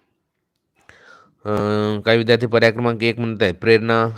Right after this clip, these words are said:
शरण्या, ओके. आर्य-, आर्यन, श्रीजा काय म्हणत आहे? चला, राहुल. काही विद्यार्थी डी आणि सी या दोनमध्ये कन्फ्यूज आहे. जागृती, ओके.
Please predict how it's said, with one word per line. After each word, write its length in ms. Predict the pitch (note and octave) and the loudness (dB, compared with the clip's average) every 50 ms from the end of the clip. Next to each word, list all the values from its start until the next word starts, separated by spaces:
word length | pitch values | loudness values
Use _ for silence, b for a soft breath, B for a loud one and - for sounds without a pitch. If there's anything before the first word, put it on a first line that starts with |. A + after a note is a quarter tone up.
| - - - | -12 -6 -4
शरण्या, 600 | G#2+ G#2 A2 A2+ A2+ A#2 A2+ A2+ A2+ - - G#2+ | -2 -2 -2 -2 0 0 0 0 -2 -4 -6 -8
ओके. 200 | A2 A#2 A2+ G#2 | -4 0 0 2
आर्य-, 300 | G2 G2+ G#2+ G#2+ A2 - G#1 - - A#2+ _ B B B B B B B B - | 2 2 2 0 -2 -2 -6 -12 -18 -20 _ B B B B B B B B -2
आर्यन, 500 | - G#2 A2+ A#2+ A#2 G2+ F#2 F2 D#2+ E2 F2+ - | 0 2 4 4 2 2 0 -6 -14 -16 -20 -18
श्रीजा 520 | - - G#2+ A2+ A2 A2 A#2+ A#2 A#2 A#2 A2+ A2 _ _ _ - | -10 -4 -4 -2 0 2 2 2 2 0 -4 -10 _ _ _ -6
काय 120 | F#2+ G#2 | -4 -2
म्हणत 220 | G#2+ A2 A2 G#2 | -2 -2 0 2
आहे? 220 | A2+ A2 A2 F2+ D#2+ | 0 2 0 -2 -6
चला, 260 | - - A2 G2+ G2 | -4 -4 -2 0 2
राहुल. 360 | G2 G2 G#2 A2+ A#2 G2+ D#2 - b b b b b b b b b b b b b b | 2 2 2 0 -2 -4 -4 -8 b b b b b b b b b b b b b b
काही 140 | - A#2 A2+ | 0 0 0
विद्यार्थी 540 | A2+ G#2+ A#2 A#2 A2 B2 A#2+ A2+ G#2+ G2 F#2+ | 2 0 -2 -2 -2 -2 -6 -6 -8 -8 -4
डी 180 | A2 A#2+ B2 A#2+ | -2 0 2 2
आणि 300 | A#2 A#2 B2 B2 A#2+ A#2 | 2 2 0 -2 -2 -4
सी 540 | - - - - - B2+ A#2 D#2+ - - _ _ _ _ _ _ _ _ _ _ _ _ - | -6 -12 -14 -10 -8 -8 -8 -8 -10 -16 _ _ _ _ _ _ _ _ _ _ _ _ -6
या 100 | G#2 G#2+ | -6 -4
दोनमध्ये 360 | G2+ A2 A2+ A2+ A2+ A2+ A2+ | -2 -2 -2 -2 -2 -2 0
कन्फ्यूज 340 | G#2+ A#2 A2+ G#2+ A2+ A2+ A#2+ | 0 -2 -2 -2 -2 0 0
आहे. 100 | G#2+ F#2 | 0 2
जागृती, 600 | F#2+ G#2 G#2 G#2 A2 A2+ G#2 G2+ A#2 A#2 A#2 A#2 - B B B B B B B B B B B B B _ _ _ _ _ _ - | 2 0 0 2 0 -2 -2 -2 -2 -4 -4 -4 -6 B B B B B B B B B B B B B _ _ _ _ _ _ -6
ओके. 360 | A2 A#2+ A#2 - B2+ G2+ E2+ | -6 -4 -2 0 -2 -2 -2